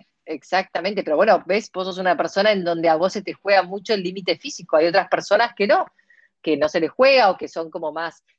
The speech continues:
kinestésicas, necesitan más del tacto, del tocarse, de toque-, viste que hay personas como más toquetonas, otras que necesitan espacio y no les gusta, o que les toque de determinada manera, ¿no?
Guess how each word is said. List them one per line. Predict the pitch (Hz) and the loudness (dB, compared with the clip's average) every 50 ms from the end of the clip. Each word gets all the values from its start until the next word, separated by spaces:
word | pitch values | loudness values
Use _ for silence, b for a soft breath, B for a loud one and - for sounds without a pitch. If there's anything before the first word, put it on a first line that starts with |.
| _ _ | _ _
kinestésicas, | _ 180 160 151 139 _ _ - 233 220 - 208 196 - 180 156 143 | _ -12 -12 -12 -12 _ _ -10 -10 -10 -10 -10 -6 -4 -4 -4 -4
necesitan | 151 139 - 156 - - 170 - 190 170 156 | -8 -12 -14 -14 -14 -6 -2 0 0 0 0
más | 165 175 175 | -2 -2 -2
del | 175 180 156 143 - | -2 -4 -4 -6 -4
tacto, | - 202 214 208 - _ _ - 180 165 | -2 0 0 0 -2 _ _ -2 0 0
del | 160 143 135 | -2 -2 -4
tocarse, | - 147 - - 190 196 208 196 - - 185 | -6 -6 -2 2 2 2 2 0 -2 -2 -2
de | 165 156 151 | -2 -2 -4
toque-, | - - - - - 180 165 | -4 -6 -6 -6 -8 -10 -10
viste | 160 180 - 214 196 | -10 -8 -6 -4 -2
que | 185 | -2
hay | 175 | -2
personas | 185 175 - - 190 185 | -2 -2 -2 0 0 2
como | 175 160 151 | 2 0 0
más | 156 170 190 - - | 2 0 -2 -2 -2
toquetonas, | 208 175 - - 156 - 220 240 247 208 175 151 - - | -2 -2 -2 -2 -4 -2 0 0 2 2 0 0 -2 -4
otras | 190 185 208 202 196 - | -6 -4 -4 -4 -6 -6
que | 170 | -10
necesitan | 156 147 - - - - 175 _ - 196 185 175 165 _ b b b b b b - | -14 -14 -14 -18 -20 -20 -8 _ 0 0 0 0 -4 _ b b b b b b -8
espacio | - 156 - _ - 226 254 277 - - - 175 160 160 170 - | -8 -8 -6 _ 0 0 0 0 -2 -4 -2 0 0 0 -2 -6
y | - | -10
no | 147 156 | -10 -10
les | 160 165 147 | -10 -10 -10
gusta, | - 220 277 269 - _ - 180 170 165 160 - b b b b b b | -10 -12 -14 -14 -14 _ -4 -2 -2 -2 -4 -6 b b b b b b
o | - 147 | -14 -12
que | - 156 | -10 -10
les | 151 147 _ | -12 -10 _
toque | - 196 175 - 202 190 175 147 _ _ _ | -6 -6 -4 -2 -4 -4 -4 -6 _ _ _
de | - 165 160 | -6 -4 -2
determinada | 156 156 151 - 170 156 151 156 160 190 202 202 190 | -2 -2 -2 -2 -2 -2 -2 -2 -2 0 2 2 2
manera, | 165 156 151 175 220 247 233 190 175 175 180 175 b b b b _ _ | 0 -2 -4 -4 -2 -2 2 2 2 2 2 -2 b b b b _ _
¿no? | 156 156 165 190 240 269 | -2 0 0 0 0 -2